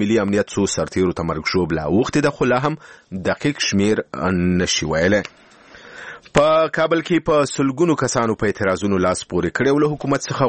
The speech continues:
غواړي چې د غزني په مالستان او جاغوري ولسوالیو کې د وسلوالو طالبانو پر ضد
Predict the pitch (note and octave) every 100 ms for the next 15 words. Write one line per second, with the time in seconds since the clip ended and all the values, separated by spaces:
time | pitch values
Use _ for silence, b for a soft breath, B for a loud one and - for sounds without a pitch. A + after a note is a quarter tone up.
0 | A#2 D#3 C#3 - - F#2+ F#2 A2 - G2
1 | G2 F#2 B2 B2 A#2+ A2 A2 A#2+ C#3 A#2
2 | - G2 F#2 F2+ F#2+ E2+ F#2 F2+ - G#2+
3 | B2+ A#2+ A#2 A2+ B2 A#2 A#2 G#2 C3+